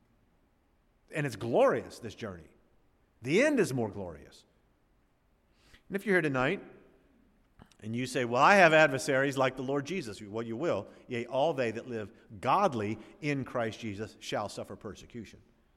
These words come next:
If you have obstacles and trials and discouraging circumstances, hang in there. Do not throw in the towel. Remember Jack Kemp? The late Jack Kemp was a quarterback.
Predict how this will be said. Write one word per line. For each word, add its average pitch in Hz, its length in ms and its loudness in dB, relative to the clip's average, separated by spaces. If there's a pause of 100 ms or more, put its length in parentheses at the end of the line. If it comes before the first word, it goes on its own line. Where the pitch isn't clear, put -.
(1160)
If 147 100 -6
you 208 60 4
have 175 100 4
obstacles 156 600 4
and 147 120 -4
trials 143 440 2
and 131 100 -4
discouraging 123 520 -4
circumstances, 113 880 -10 (880)
hang 123 260 -12
in 110 120 -8
there. 87 200 -12 (1800)
Do 117 100 -6
not 123 260 -2
throw 120 280 -4
in 104 100 -8
the 95 60 -10
towel. 85 440 -12 (1700)
Remember 165 200 -2
Jack 117 320 -2
Kemp? 110 280 -8 (1120)
The 104 120 -12
late 110 240 -6
Jack 110 300 -6
Kemp 104 240 -10
was 92 100 -16
a 90 40 -14
quarterback. 104 720 -4